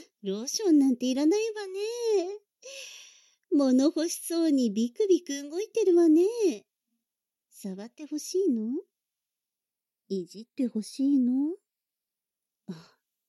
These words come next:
じ、ん、じ、ん？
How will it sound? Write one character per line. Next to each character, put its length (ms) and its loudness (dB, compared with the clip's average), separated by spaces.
じ、 440 -8
ん、 300 2
じ、 420 -12
ん？ 200 -8